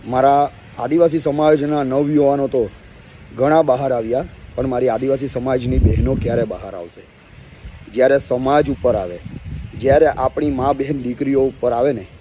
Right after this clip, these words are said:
ત્યારે બધું છોડી સમાજની સાથે રહેવાનું હોય. આ વક-, આ વ્યક્તિએ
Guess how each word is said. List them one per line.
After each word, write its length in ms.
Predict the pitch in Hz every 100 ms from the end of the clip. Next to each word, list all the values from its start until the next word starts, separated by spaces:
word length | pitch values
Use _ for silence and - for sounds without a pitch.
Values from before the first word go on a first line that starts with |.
| - - - - -
ત્યારે 320 | 117 131 107 - - - - - -
બધું 260 | 113 143
છોડી 440 | 151 - 135 143 98 - - - - -
સમાજની 580 | - - 123 135 127 131
સાથે 380 | 127 110 - 127
રહેવાનું 440 | 110 101 101 95
હોય. 140 | 92 85 - - - - - - - - -
આ 140 | - 156
વક-, 360 | 156 139 -
આ 120 | 120 151
વ્યક્તિએ 600 | 151 139 - 143 123